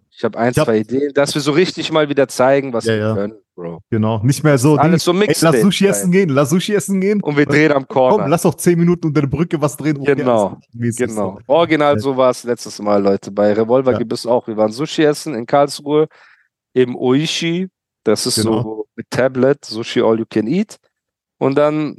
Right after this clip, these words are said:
Speaker 1: sind wir in den Kiosk gegangen, haben was zu trinken geholt. Da haben wir ein paar von den Nutzlosen gesehen, die so am Kiosk,
Speaker 2: Ja.
Speaker 1: am Corner abgehangen sind.
Speaker 2: Genau.
Speaker 1: Dann habe ich ein, zwei Bilder gemacht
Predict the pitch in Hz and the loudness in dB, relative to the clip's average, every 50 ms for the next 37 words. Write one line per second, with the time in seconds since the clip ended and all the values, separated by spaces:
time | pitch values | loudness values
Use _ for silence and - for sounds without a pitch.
0 | - - - 123 - 135 135 139 131 123 123 117 - - 156 170 175 175 - - | -16 -16 -10 -8 -6 -4 -2 0 0 0 0 -2 -4 0 2 2 2 2 0 -2
1 | 180 160 170 165 170 170 156 143 135 135 127 127 123 - - - - 113 - - | -2 0 2 2 2 2 0 0 0 0 0 -2 -2 -2 -6 -16 -18 -14 -6 -4
2 | 165 185 185 180 175 180 180 185 190 175 160 117 120 117 120 127 131 127 123 117 | -2 -2 -2 -2 0 2 2 2 2 2 2 2 2 2 2 0 -2 -4 -4 -2
3 | - 131 131 127 - - 117 110 117 117 120 147 156 - - - 135 143 151 156 | -2 0 0 0 -2 -4 -6 -4 -4 -6 -6 -8 -10 -10 -8 -6 -2 -2 -2 -2
4 | 156 151 151 143 151 143 143 156 165 170 160 131 110 110 120 113 113 117 120 - | -2 -2 -2 -2 0 0 2 2 2 0 0 -4 -6 -2 -2 -2 -2 -2 -6 -4
5 | - 143 139 - 120 - - - - 117 127 - - 131 135 135 143 139 127 139 | 0 0 2 2 0 -2 -4 -8 -8 -8 -8 -4 0 0 2 2 2 2 0 0
6 | 139 135 139 131 143 143 147 147 143 147 160 175 202 - - - 127 117 113 113 | 0 0 0 2 2 2 0 -2 -4 -2 -2 -2 -4 -4 -4 -2 0 0 2 0
7 | 113 - - _ _ _ _ _ _ _ _ _ _ _ _ _ _ - 107 113 | -2 -2 -6 _ _ _ _ _ _ _ _ _ _ _ _ _ _ -2 0 0
8 | 123 123 123 - 113 127 127 127 - - 120 113 113 113 131 160 170 175 170 165 | 2 0 0 0 2 0 0 0 -2 -2 0 0 0 0 0 0 2 2 2 0
9 | 165 165 165 170 170 - - _ - - | -2 -2 0 0 -2 -2 -6 _ -20 -20